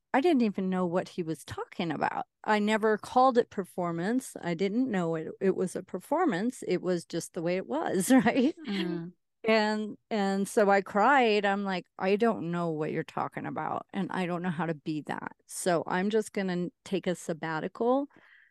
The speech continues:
Speaker 1: for a while and look internal and see what is it you're talking about," and try to find out what,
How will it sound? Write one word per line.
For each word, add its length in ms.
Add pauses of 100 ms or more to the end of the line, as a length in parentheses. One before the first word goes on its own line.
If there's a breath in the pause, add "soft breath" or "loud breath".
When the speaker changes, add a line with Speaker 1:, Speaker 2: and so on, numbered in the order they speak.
(140 soft breath)
Speaker 1:
for 220
a 80
while 560 (200)
and 640 (100)
look 300 (500)
internal 680
and 180
see 280
what 760
is 240
it 220
you're 180
talking 480
about," 460
and 340
try 240
to 80
find 380
out 240
what, 180